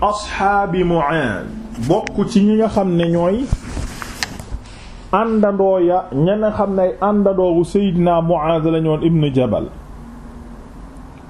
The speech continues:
Anna Rasuulallah, gis nga càllale bi nga ne ma, e, an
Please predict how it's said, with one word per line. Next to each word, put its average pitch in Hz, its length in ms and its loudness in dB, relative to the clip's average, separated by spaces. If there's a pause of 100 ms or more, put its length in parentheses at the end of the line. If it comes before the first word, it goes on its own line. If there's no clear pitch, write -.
(420)
Anna 190 500 4
Rasuulallah, 156 1000 2
gis 175 140 4
nga 196 120 4
càllale 156 440 2
bi 151 140 2
nga 143 140 2
ne 147 100 2
ma, 143 200 2 (100)
e, 143 220 2 (460)
an 147 180 2